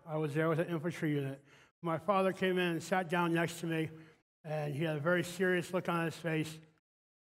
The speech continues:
And I guess he, he, he summed up the universal feeling for all attorneys. And he said, "See, Justin, even in Iraq, they know who the lawyers are." <laughs> That's a true story. It's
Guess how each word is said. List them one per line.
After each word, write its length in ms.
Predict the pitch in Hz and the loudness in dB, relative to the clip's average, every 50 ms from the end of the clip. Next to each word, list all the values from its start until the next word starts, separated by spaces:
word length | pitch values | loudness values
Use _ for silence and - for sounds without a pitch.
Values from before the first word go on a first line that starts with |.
| _ _ _ _ - | _ _ _ _ -10
And 200 | 170 160 151 151 | -8 -6 -6 -4
I 80 | 143 151 | -4 0
guess 220 | 147 185 175 175 | 2 2 0 2
he, 300 | - 170 160 170 180 175 180 | 0 -2 2 4 4 4 2
he, 160 | - 170 165 160 | 0 -4 -4 -2
he 180 | 160 143 156 | -2 -6 -6
summed 340 | - - - 220 202 190 175 | -4 2 2 2 4 6 4
up 120 | 185 180 | 2 2
the 80 | 160 165 | 2 2
universal 540 | 170 190 208 196 175 175 196 190 196 202 170 | 4 4 4 4 4 4 2 2 2 -2 -4
feeling 400 | - - 196 202 180 170 160 151 | -4 0 2 2 4 4 2 0
for 140 | 147 170 165 | -2 -2 0
all 220 | 185 185 175 175 | 2 4 4 4
attorneys. 500 | 160 - - 175 180 165 143 131 123 117 - - - _ _ _ _ _ _ _ _ _ _ - | 2 0 0 0 0 0 -2 -4 -6 -10 -14 -18 -20 _ _ _ _ _ _ _ _ _ _ -8
And 100 | 156 151 | -6 -6
he 40 | |
said, 340 | 147 - - 165 151 139 139 | -6 -4 -4 -4 -4 -4 -6
"See, 220 | - - 220 202 170 | -6 -4 -2 -2 2
Justin, 520 | 147 196 190 180 - - 202 190 190 - - - - _ _ _ _ _ _ _ _ _ _ - | 2 2 2 2 0 -2 -2 -2 -2 -2 -6 -14 -20 _ _ _ _ _ _ _ _ _ _ -4
even 220 | 196 196 190 185 196 | 0 0 2 2 2
in 140 | 185 180 175 | 4 4 4
Iraq, 560 | 175 170 170 160 151 143 139 - - - - | 4 4 2 2 2 2 0 -6 -14 -10 -6
they 140 | 165 160 160 | -2 0 0
know 120 | 160 156 | 2 2
who 140 | 147 160 151 | 2 2 2
the 60 | 151 | 2
lawyers 440 | 147 147 147 143 143 143 139 135 143 | 2 2 2 2 2 0 0 0 0
are." 280 | 135 135 131 131 - - - - _ _ _ - - - - - - - - - - - - - - | -2 -2 -2 -4 -8 -14 -20 -20 _ _ _ -20 -20 -20 -16 -14 -12 -12 -10 -10 -12 -12 -12 -12 -12
<laughs> 1000 | - - - - - - - - - - - - - 208 202 208 208 - - - | -10 -12 -12 -12 -12 -12 -12 -12 -12 -14 -14 -10 -6 -6 -6 -6 -6 -10 -6 -2
That's 200 | 208 196 185 185 | 0 0 2 2
a 60 | 196 | 0
true 220 | - - 196 196 - | 2 4 4 4 4
story. 420 | 190 - 196 185 175 160 156 147 | 4 4 4 4 6 4 2 2
It's 160 | 143 135 - | 0 -4 -6